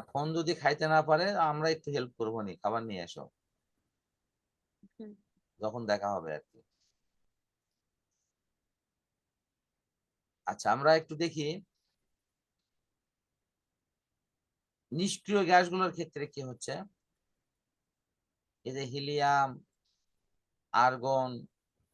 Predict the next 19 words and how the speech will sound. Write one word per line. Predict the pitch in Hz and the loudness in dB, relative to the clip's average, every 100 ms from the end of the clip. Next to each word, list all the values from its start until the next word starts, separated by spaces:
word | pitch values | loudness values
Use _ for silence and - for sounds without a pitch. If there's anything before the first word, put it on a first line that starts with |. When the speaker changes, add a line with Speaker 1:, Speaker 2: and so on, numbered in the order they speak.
| _ | _
Speaker 1:
ক্রিপ্টন, | 143 139 _ 135 131 | -10 -10 _ -4 -4
জেনন, | 127 123 131 131 | -4 -4 -2 -4
রেডন | 120 123 120 120 104 - | -2 -2 -2 -4 -8 0
যারাই | 156 165 165 | 8 10 10
আছে, | 139 123 95 - - _ _ _ _ _ - | 8 4 -4 -6 -10 _ _ _ _ _ -2
এরা | 147 170 180 165 156 | 4 6 6 4 -4
নিজেরাও | 175 165 170 165 185 196 156 - _ _ | -2 0 4 8 10 8 4 -8 _ _
কারোর | 151 156 | 4 4
সাথে | 160 175 | -2 -4
যুক্ত | 156 165 180 | -4 -4 -2
হয় | 175 185 | 0 2
না, | 196 208 - _ _ _ _ _ _ _ _ - | 2 2 -4 _ _ _ _ _ _ _ _ 0
আবার | 151 175 180 | 4 4 2
নিজেরা | 185 175 196 202 | -2 0 0 0
নিজেদের | 185 180 185 214 | 0 2 2 2
মধ্যেও | 196 175 190 | 0 -2 -4
যুক্ত | - - 104 | -8 -12 -14
হয় | 92 | -14
না। | - | -20